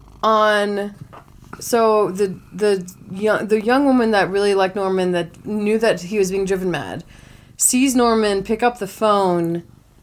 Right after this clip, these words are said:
and, like, basically Norman, whenever he's getting a phone call, he's just saying, "Yes, mother." So he's convinced that he's got another mother.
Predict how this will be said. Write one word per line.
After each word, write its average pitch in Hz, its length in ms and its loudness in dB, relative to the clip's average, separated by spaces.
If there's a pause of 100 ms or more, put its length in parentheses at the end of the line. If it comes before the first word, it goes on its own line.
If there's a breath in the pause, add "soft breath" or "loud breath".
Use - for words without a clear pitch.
(240)
and, 196 520 0
like, 208 240 -2
basically 277 520 0
Norman, 220 560 2
whenever 202 640 0
he's 202 260 -6
getting 196 220 0
a 185 60 0
phone 196 220 -2
call, 185 440 0
he's 202 260 -6
just 185 160 -2
saying, 185 220 0
"Yes, 208 260 0
mother." 160 400 -2
So 185 180 -4
he's 202 280 -4 (400 loud breath)
convinced 247 560 2
that 254 140 2
he's 220 200 -2
got 214 240 2
another 196 420 2
mother. 175 540 -2